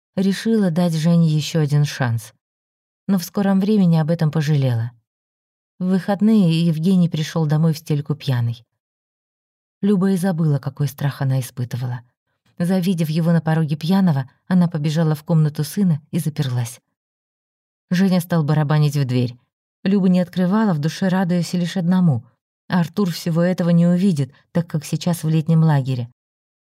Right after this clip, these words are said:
«Пусти, женщина!» кричал Женя. «Я хочу тебя!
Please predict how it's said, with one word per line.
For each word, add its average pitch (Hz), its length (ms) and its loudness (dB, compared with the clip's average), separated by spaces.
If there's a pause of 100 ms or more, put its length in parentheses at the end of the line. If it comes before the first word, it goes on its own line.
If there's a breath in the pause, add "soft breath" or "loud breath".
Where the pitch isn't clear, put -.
(300)
«Пусти, 156 540 0
женщина!» 139 760 0 (380)
кричал 139 440 -6
Женя. 127 480 -2
«Я 151 220 0
хочу 175 520 -2
тебя! 131 340 -2